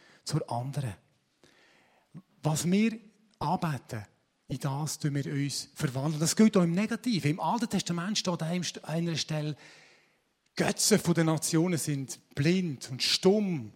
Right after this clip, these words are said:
und haben keinen Atem. Und genau so werden die, die sie anbeten. Dein Bild von Gott bestimmt, was du für ein Mensch bist.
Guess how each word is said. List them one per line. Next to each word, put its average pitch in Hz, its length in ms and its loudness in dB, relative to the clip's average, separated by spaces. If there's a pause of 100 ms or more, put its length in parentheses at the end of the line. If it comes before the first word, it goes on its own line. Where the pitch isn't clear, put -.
und 117 220 -16 (280)
haben 135 180 -6
keinen - 360 -4
Atem. 160 560 0
Und 165 220 -4
genau 180 400 4
so 202 240 6
werden 170 320 -2
die, 202 360 -2 (300)
die 156 80 2
sie 165 160 -2
anbeten. 135 600 -8 (720)
Dein 190 220 2 (180)
Bild 180 260 0
von - 140 -8
Gott 147 240 -6
bestimmt, 147 440 -6
was 131 120 -8
du - 100 -8
für - 140 -10
ein 127 180 -6
Mensch 139 400 -8
bist. - 440 -14